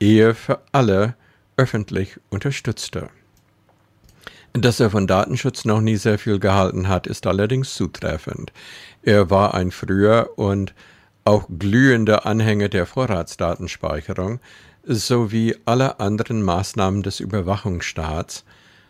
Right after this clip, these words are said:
und ist das bis heute geblieben. Soweit es Sigmar Gabriel betrifft, kann der große Bruder gerne kommen. Gabriel wird ihn mit offenen Armen begrüßen.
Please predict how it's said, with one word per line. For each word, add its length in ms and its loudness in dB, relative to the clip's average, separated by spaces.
und 320 2
ist 240 -4
das 240 -4
bis 240 -6
heute 320 2
geblieben. 640 2
Soweit 500 4
es 360 -4
Sigmar 400 -2
Gabriel 500 -4
betrifft, 580 -4
kann 320 0
der 160 0
große 480 -4
Bruder 480 -2
gerne 420 -4
kommen. 560 -2
Gabriel 760 2
wird 220 0
ihn 260 -2
mit 200 -4
offenen 560 -2
Armen 640 2
begrüßen. 720 -6